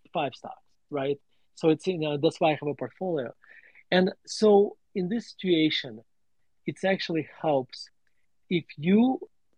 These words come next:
talk, like, imagine if it wasn't, it wasn't you who was going through this problem, but, but it was a friend of yours.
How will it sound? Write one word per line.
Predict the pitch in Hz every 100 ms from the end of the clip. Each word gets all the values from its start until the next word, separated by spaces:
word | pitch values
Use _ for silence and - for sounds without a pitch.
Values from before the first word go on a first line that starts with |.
| _
talk, | 190 190 185 - _ _ _
like, | 185 165
imagine | - 175 214 196 214 - -
if | - -
it | 190 -
wasn't, | 208 - 220
it | -
wasn't | 202 185
you | 143 139 180 196 -
who |
was | 156 131
going | 147 147
through | 147 151
this | 151
problem, | - 160 170 190 190 _ _ _
but, | 151 175
but | 175 165
it |
was | 160 147
a |
friend | - 156 151
of | 120
yours. | 113 - -